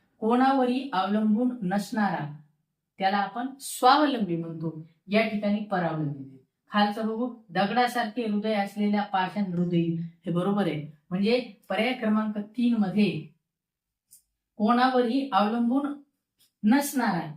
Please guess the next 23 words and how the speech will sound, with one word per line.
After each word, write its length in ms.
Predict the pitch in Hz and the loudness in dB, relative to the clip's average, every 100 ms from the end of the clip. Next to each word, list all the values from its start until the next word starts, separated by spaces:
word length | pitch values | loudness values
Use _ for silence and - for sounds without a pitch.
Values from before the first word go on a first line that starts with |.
| - | -6
त्याला 160 | 214 220 | -2 -2
आपण 260 | 226 240 | -2 -4
स्वावलंबी 600 | 220 226 220 254 240 208 | -4 -2 -2 -2 0 0
म्हणतो, 340 | 185 165 165 170 | 0 -2 -4 -2
या 160 | 196 | -2
ठिकाणी 540 | 214 208 214 285 - - _ _ | -2 -2 0 -2 -4 -12 _ _
परावलंबी 560 | 196 240 294 247 214 185 | 4 4 4 0 -2 -2
दिलेले, 340 | 170 170 165 | -2 -2 -2
म्हणून 280 | 175 214 214 | 0 0 -2
पर्याय 360 | 196 190 214 | -2 -2 -2
क्रमांक 380 | 214 190 190 185 | -4 -8 -8 -8
तीन 560 | 185 - 254 208 156 151 - _ | -10 2 2 4 0 -6 -12 _
हा 120 | 190 196 | -2 -2
इथं 380 | 196 208 269 - _ - | -2 -2 -4 -6 _ -2
चुकीचा 400 | 311 320 - 214 | 2 4 4 2
पर्याय 340 | - 165 156 | -4 -6 -4
आहे. 300 | 151 156 156 - _ - | -4 -6 -8 -12 _ -4
तर 60 | |
आजच्या 560 | 220 220 208 - 254 262 - _ _ _ | -2 0 0 4 4 4 0 _ _ _
पाठामध्ये 800 | 196 190 - 247 240 185 147 147 - _ | 2 2 2 2 2 2 0 -4 -6 _
आपण 500 | 185 233 233 165 147 - - | 2 2 2 -4 -6 -10 -10
शब्दसमूहाबद्दल 1300 | - - 269 240 311 - 247 240 240 214 208 247 247 - | -2 2 4 4 2 2 2 6 4 2 2 2 2 -2
असलेला 680 | 196 196 220 214 220 220 220 | -4 -4 -4 -4 -2 -4 -6